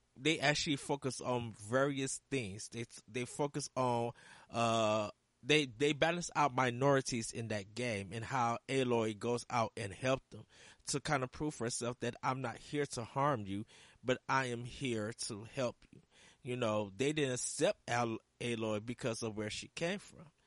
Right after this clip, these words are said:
Um, but she's working hard to show them that, you know,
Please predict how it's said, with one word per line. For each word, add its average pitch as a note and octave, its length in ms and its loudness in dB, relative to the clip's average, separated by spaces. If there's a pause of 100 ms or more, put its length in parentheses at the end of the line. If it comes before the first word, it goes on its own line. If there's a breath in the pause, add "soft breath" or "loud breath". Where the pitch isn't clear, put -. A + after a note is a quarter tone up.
(440)
Um, G#2+ 400 -4 (1700)
but C#3 300 0
she's D#3+ 340 0
working C3+ 340 -2
hard C#3 380 -4
to B2 60 -10
show C3 280 0
them B2 260 -2
that, A#2 320 -2
you C3 100 -4
know, A2+ 240 -2